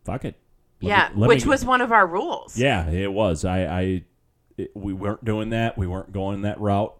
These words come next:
Speaker 1: but I pushed it.
Speaker 2: Yep.
Speaker 1: And I, I should know by now, when I push Carmen, things shut down.
Speaker 2: Yep. So, like, I took five steps forward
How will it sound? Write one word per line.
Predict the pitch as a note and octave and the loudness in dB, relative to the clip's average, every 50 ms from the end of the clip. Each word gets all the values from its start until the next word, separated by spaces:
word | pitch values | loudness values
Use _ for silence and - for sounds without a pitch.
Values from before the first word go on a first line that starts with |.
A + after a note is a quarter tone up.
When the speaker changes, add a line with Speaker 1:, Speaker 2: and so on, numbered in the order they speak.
| - | -8
Speaker 1:
but | G#2 F#2+ F2+ - - - - | -6 -6 -6 -6 -10 -12 -8
I | F2+ F2+ F#2 F#2+ G2 G2+ G2 - | -6 -4 -2 0 0 0 0 0
pushed | - A2+ A2 F2 - - | -2 -2 -2 -4 -6 -10
it. | D#2+ - - _ _ _ _ _ _ - - _ _ _ _ _ _ _ _ - | -12 -12 -14 _ _ _ _ _ _ -20 -20 _ _ _ _ _ _ _ _ -12
Speaker 2:
Yep. | D#3 E3 - _ _ - | -12 -12 -14 _ _ -6
Speaker 1:
And | G2 F#2+ F2 E2+ | -4 -4 -2 -2
I, | E2+ F#2 G2+ G#2 G2 G2 - - | -2 0 2 2 2 2 0 0
I | F#2+ G2 | 0 -2
should | G2+ - - G2 F2 F2+ | 0 -2 -4 -8 -10 -8
know | F#2 F#2 G2+ G#2+ A2 A#2+ C3 | -6 -2 0 2 4 4 4
by | C3 C3+ C#3+ | 4 4 2
now, | D3 D3 C#3+ D3 F3 G3+ A3 - - _ _ _ _ _ - | 2 2 0 0 -2 -2 -6 -10 -14 _ _ _ _ _ -12
when | G2+ F#2 F2 E2+ | -8 -6 -4 -2
I | E2 E2 D#2+ | -2 -2 -2
push | - - F#2+ F2+ - | 0 0 0 0 0
Carmen, | - - A#2 C#3 E3 C4 B3 - _ - - - _ _ - - - - - - - | -2 -2 -2 -2 -2 -4 -6 -10 _ -20 -20 -20 _ _ -20 -20 -20 -20 -20 -12 -8
things | - F#2 F2+ F#2 F#2 | -6 -4 -4 -6 -6
shut | - - C#3 C#3 | -6 -6 -6 -2
down. | - E3 E3 F#2 D2+ - - - _ _ _ _ _ _ _ _ _ _ _ _ _ _ _ _ - _ _ _ _ _ - | 0 0 0 0 -2 -6 -14 -20 _ _ _ _ _ _ _ _ _ _ _ _ _ _ _ _ -20 _ _ _ _ _ -4
Speaker 2:
Yep. | E3+ F#3+ G3+ - - - - _ _ _ _ - | -2 -2 -2 -4 -8 -20 -20 _ _ _ _ -14
So, | F#3+ - - A#3 G#3 G3 F#3+ F#3 F3+ - - | -6 0 4 4 6 6 4 4 2 0 0
like, | G3 F#3 F3+ F3+ - - - | 0 0 0 0 -2 -2 0
I | F#3 G3 G3 G3 G#3 A3 A#3+ | 2 4 4 4 4 2 -2
took | A3+ - - A3+ A3 G3 G3+ F#3+ - - - _ _ _ _ _ _ _ _ _ _ _ _ _ _ | -6 -10 -8 -6 -4 -2 0 -2 -2 -4 -8 _ _ _ _ _ _ _ _ _ _ _ _ _ _
five | - G#3 F#3+ F#3+ F#3+ G3 G3+ G#3 A3 G3+ | 6 8 8 10 10 8 6 4 0 -2
steps | - - - A3+ G#3+ G3+ - - - | -6 -2 2 4 4 4 2 -2 -12
forward | - - G3 F3+ F3 F3+ F#3 F#3+ G#3+ A3+ A#3 A#3+ B3 - | -6 -2 2 2 4 4 4 4 4 4 4 2 -2 -8